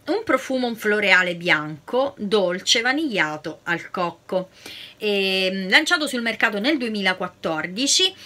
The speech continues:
Le note di testa sono il bergamotto, il cocco e il tiare. E allora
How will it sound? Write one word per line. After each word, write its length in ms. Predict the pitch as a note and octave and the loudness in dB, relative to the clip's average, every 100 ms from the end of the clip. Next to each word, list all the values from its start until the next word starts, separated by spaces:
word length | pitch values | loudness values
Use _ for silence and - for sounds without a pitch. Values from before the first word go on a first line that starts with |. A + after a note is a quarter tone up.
| - - | -14 2
Le 180 | E4 A#4 | 4 6
note 260 | D4 C4 | 4 2
di 120 | A#3 A3+ | -2 2
testa 400 | G#3 G3+ - F#3 | 4 4 0 -2
sono 260 | - G3 | -2 -2
il 120 | A#3 | 0
bergamotto, 580 | A#3+ D4 D#4+ A4+ C#5+ C#5+ | 4 4 6 4 4 2
il 140 | B3+ - | 2 2
cocco 320 | A3 - G#3 | -2 0 -2
e 20 | |
il 120 | G3 | -2
tiare. 420 | - F#3 E3+ D3+ - | 0 0 0 -2 -2
E 100 | A3 | 0
allora 320 | G#3+ F#3 | 0 0